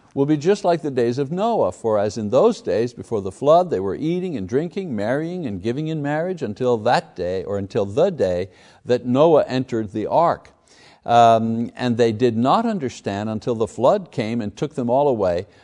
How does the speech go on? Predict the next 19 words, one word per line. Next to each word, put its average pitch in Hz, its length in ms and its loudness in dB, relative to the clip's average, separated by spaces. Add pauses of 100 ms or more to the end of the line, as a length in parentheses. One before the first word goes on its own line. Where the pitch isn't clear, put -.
(140)
So 202 540 2
will 160 400 4
the 123 140 -2
coming 139 540 -2
of 113 400 0
the - 80 -6
Son 113 500 -6 (320)
of 98 280 4
Man 95 520 -4
be." 135 400 2 (340)
So 160 240 6
he 156 160 4
says 151 480 2
there 139 240 6
will 147 220 4
be 139 180 4
no 180 400 6
cataclysmic 135 960 0
signs - 960 -10